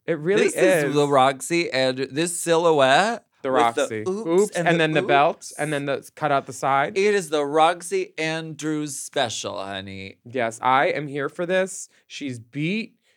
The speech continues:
Speaker 1: she's beautiful, and then she has a little gag at the end, her smile, and then it's funny.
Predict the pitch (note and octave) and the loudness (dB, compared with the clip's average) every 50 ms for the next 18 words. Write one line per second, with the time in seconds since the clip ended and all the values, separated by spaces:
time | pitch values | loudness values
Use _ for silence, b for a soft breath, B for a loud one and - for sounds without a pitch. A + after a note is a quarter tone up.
0 | _ _ - - - C#3+ B2 A#2 C3 C#3+ D#3 D#3+ E3 E3 E3+ G3 F#3+ F#3 - D3+ | _ _ -16 -12 -12 -12 -12 -8 -4 -4 -2 -2 -2 -6 -4 -2 -2 0 0 -2
1 | D3+ D#3+ D#3 D#3 - E3+ D#3 C#3 D3+ D3 D3 D#3 E3 E3 D3+ D#3+ D3 C#3+ D3+ D3 | -4 -4 -6 -4 -4 -6 -6 -4 -4 -4 -4 -2 -2 -2 -2 0 0 0 2 0
2 | D#3 - D3 D3+ D3 C#3+ C#3+ C#3+ D#3 D#3 D#3 - - E3+ D3+ D3+ D3 C#3 C#3 B2+ | -2 -6 -4 -6 -4 -4 -4 -4 -6 -8 -8 -8 -8 -4 -4 -2 -2 -2 -2 -4
3 | B2 - - C3+ C#3 C3+ C3 B2 A2+ - - _ C3+ B2+ B2 B2 A2 G#2+ B2 | -4 -6 -8 -8 -8 -8 -8 -8 -10 -12 -16 _ -10 -8 -8 -8 -10 -12 -14